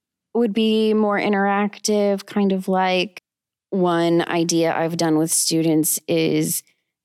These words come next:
having three different bags or bowls where you tear up little pieces of paper and put them,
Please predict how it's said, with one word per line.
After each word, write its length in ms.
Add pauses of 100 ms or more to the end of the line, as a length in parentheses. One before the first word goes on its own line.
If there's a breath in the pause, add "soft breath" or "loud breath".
(140)
having 480
three 520
different 1040 (400)
bags 760
or 120
bowls 800 (240 loud breath)
where 280
you 640 (140)
tear 300
up 120
little 200
pieces 300
of 80
paper 560
and 160 (120)
put 420
them, 500